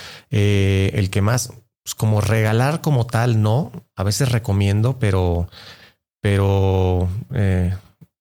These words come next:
creo que de los que más me ha gustado es el Evangelio según Jesucristo, según es, sí, de Saramago.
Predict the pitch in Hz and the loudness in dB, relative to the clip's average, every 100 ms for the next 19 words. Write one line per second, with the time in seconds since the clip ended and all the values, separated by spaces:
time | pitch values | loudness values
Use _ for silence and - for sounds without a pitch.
0 | _ _ _ _ - 107 - 104 92 95 | _ _ _ _ -8 -4 0 0 0 0
1 | 104 120 117 - 123 104 92 85 95 87 | 0 0 0 -2 0 0 0 0 0 0
2 | 87 85 90 92 - - - _ - 92 | 0 0 -2 -4 -6 -10 -14 _ -2 0
3 | 101 95 95 - - 117 - - 95 87 | 2 0 -2 -6 -8 -8 -8 -4 -2 0
4 | 92 90 90 113 156 | 0 0 2 0 -2